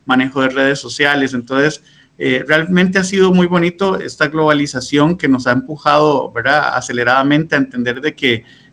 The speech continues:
ya no hay tiempo ni espacio, ¿verdad? Y uno no tiene que pensar solo en limitarse a los proveedores que tiene uno localmente, ¿verdad? Que sí tenemos muchos y muy buenos, este, pero sí, eh, esa globalidad ha sido parte de lo interesante de esta,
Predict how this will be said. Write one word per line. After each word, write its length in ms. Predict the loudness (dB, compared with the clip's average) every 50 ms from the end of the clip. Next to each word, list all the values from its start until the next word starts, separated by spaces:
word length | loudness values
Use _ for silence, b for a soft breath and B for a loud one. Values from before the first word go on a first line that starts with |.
| b
ya 200 | -6 -2 0 2
no 80 | 4 4
hay 140 | 4 2 2
tiempo 420 | 0 -2 0 0 0 2 2 4
ni 80 | 4 4
espacio, 540 | 4 2 0 _ 0 0 2 0 0 0 0
¿verdad? 220 | 2 4 4 4
Y 80 | 4 4
uno 140 | 4 4 4
no 120 | 4 2
tiene 180 | 0 -2 -4 -4
que 80 | -4 -6
pensar 360 | -4 -4 -4 -2 -4 -4 -4
solo 440 | -4 -6 -4 -2 0 0 0 0 0
en 80 | -2 -2
limitarse 520 | 0 2 2 2 2 2 0 -2 -2 -2
a 40 | -4
los 120 | -6 -6
proveedores 460 | -6 -4 -2 -2 0 0 0 0 -2 -4
que 100 | -6 -4
tiene 160 | 0 0 2
uno 120 | 2 2
localmente, 720 | 0 -2 -2 -2 -2 0 0 0 -2 -2 -2 -6 -6 -6 -6 -4
¿verdad? 240 | -2 0 0 0 -2
Que 100 | -6 -16
sí 120 | -18 -18
tenemos 380 | -14 -8 -4 -2 -2 -2 0 -2
muchos 320 | -2 -2 -4 -8 -10 -6
y 60 | -4
muy 120 | -2 -2 -2
buenos, 440 | 0 -2 -2 -2 -2 -4 -8 -8 b b b b b b b b b b
este, 300 | -2 -2 -2 0 0 -4
pero 280 | -2 0 2 2 2 0
sí, 640 | -2 -2 0 2 2 4 4 4 4 4 2 0 -4 b b b b b b b _
eh, 300 | 0 2 2 2 2 0 -2
esa 180 | -2 0 2 2
globalidad 580 | 4 4 4 4 4 2 2 4 4 4 4 2
ha 60 | 2
sido 500 | 0 0 0 2 2 2 0 -2 -4 -6
parte 340 | _ -6 -6 -6 -4 -6 -4
de 60 | -4
lo 60 | -4
interesante 600 | -4 -6 -8 -12 -12 -10 -8 -8 -8 -8 -8 -10
de 80 | -12 -12
esta, 400 | -14 -14 -12 -10 -10 -10 -12